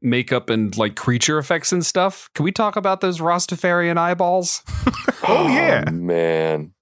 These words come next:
Speaker 1: So in the, in the middle of this, like, freak village that they stumble on, there's this gigantic, like, paper mache looking swiveling head that's,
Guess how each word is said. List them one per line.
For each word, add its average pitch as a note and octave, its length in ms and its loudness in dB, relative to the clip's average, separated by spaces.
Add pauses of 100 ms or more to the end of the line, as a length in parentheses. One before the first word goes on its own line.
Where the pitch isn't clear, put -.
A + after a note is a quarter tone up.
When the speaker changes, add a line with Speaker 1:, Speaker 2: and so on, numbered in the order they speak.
(160)
Speaker 1:
So G3+ 260 2
in G3+ 160 2
the, G#3+ 160 0
in F3 100 2
the E3 100 2
middle E3+ 300 2
of F3+ 100 -2
this, E3 200 -2
like, C#3 160 0
freak D3+ 320 -2
village C3+ 400 0
that C#3+ 100 -2
they C3+ 80 2
stumble C3+ 400 0
on, D3+ 160 2
there's B2 220 0
this A#2 160 2
gigantic, B2+ 1040 0 (340)
like, A2+ 200 0
paper C3+ 340 0
mache C#3 260 2 (220)
looking A#2 520 0
swiveling B2 580 2
head A2+ 360 0
that's, - 340 0